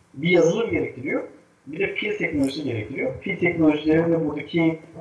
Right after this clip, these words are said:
e, laptop üreticileri olsun, buradaki telefon üreticileri olsun, onların çok iyi bildiği konular. E, dolayısıyla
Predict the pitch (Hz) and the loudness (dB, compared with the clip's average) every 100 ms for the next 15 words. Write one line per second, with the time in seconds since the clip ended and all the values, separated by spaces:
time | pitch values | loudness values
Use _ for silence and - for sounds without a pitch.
0 | - - - - - - _ 117 117 151 | -14 -14 -16 -18 -20 -20 _ -4 0 2
1 | 151 143 127 117 117 110 107 107 104 135 | 2 0 0 -4 -4 -6 -4 -4 -4 -6
2 | 127 123 - 127 - 135 110 110 98 - | -8 -8 -6 -4 2 2 2 -2 -4 -2
3 | 156 139 147 147 - - - - - - | 2 4 4 2 0 -10 -18 -20 -20 -12
4 | - 156 139 123 110 110 107 110 101 113 | -6 0 2 0 -4 -6 -8 -10 -4 -2
5 | - - - - - 120 127 - 175 160 | -2 -8 -14 -2 0 2 0 0 0 0